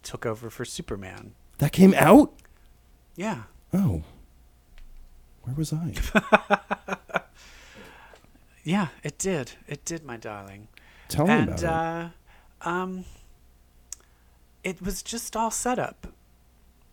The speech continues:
Speaker 1: Like, it kind of
Speaker 2: <clears throat>
Speaker 1: started in the future. It started, now, has it ever been established what, how Krypton blew up?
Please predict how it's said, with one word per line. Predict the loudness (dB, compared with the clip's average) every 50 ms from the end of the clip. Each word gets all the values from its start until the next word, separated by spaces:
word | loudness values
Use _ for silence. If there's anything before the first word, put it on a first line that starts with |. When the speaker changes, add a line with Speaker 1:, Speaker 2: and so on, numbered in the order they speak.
| _ -20 -20 -20 _ -20 -20 _ _ _ -10
Speaker 1:
Like, | -8 -8 -8 -10 -18 -20 -20 _ -20 -20 -12
it | -8 -8 -8 -8 -8
kind | -6 -4 -4 -2 -2
of | -4 -4
Speaker 2:
<clears throat> |
Speaker 1:
started | -4 -6 -4 -2 0 0 0 0 -2 -2 -4 -4 -6
in | -8 -10 -10 -8
the | -10 -10
future. | -12 -14 -12 -8 -8 -8 -8 -8 -8
It | -8 -6
started, | -2 0 0 2 2 0 -4 -6 -6 -2
now, | 0 0 0 0 -4 -8 -18 -20 -20 -20 -20 -20 _ -6
has | -4 -4 -2 -2
it | 0 0
ever | 0 0 0 0 -4
been | -4 -4 -4 -4 -4
established | -4 -4 -4 -2 -2 0 0 -2 -2 -2 -2 -2 -2 -4 -8 -10 -12 -14
what, | -12 -10 -6 -2 0 0 0
how | -2 -2 2 4 4 6 6 6 4 4 2 0 -2 -6 -10 _ -20 -18
Krypton | -6 -4 -4 -4 -2 -2 -4 -4 -4 -4
blew | -6 -4 -4 -2 -2
up? | -2 -4 -4 -4 -6